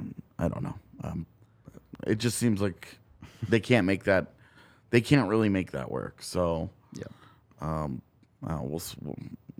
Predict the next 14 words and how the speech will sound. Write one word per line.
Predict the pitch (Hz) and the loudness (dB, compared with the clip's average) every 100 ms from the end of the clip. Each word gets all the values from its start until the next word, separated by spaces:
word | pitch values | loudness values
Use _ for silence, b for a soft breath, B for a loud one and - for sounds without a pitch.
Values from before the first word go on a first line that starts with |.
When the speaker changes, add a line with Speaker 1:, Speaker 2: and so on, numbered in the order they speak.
| - | -8
Speaker 1:
we'll | 117 | -4
see | - 131 | 2 4
what | 120 | 4
they | 117 98 | 4 2
do. | 90 101 120 127 | 2 4 2 2
But | - 101 | 2 2
for | 113 | 2
the | 107 | 4
moment, | 107 - 135 110 - b b b b b - | 6 8 8 6 2 b b b b b 4
Edmonton's | 113 117 95 101 | 6 4 2 0
a | 92 | 2
little | 92 85 | 2 2
bit | 80 | -2
worse. | 92 87 82 | -2 -4 -6